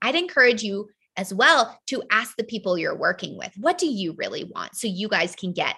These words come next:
on the same page. And then the last thing I will say, which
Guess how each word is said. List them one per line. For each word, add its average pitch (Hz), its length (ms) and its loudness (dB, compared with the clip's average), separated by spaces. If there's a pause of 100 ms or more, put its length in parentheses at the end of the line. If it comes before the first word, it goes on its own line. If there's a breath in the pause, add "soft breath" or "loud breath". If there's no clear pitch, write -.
on 156 280 -6 (100)
the 175 140 -6
same - 360 -12
page. - 520 -14 (580 loud breath)
And 277 100 2
then 330 120 2
the 320 100 4
last 311 380 2
thing 466 160 -4 (100)
I 262 140 4
will 220 320 2
say, 165 400 0
which 185 280 -8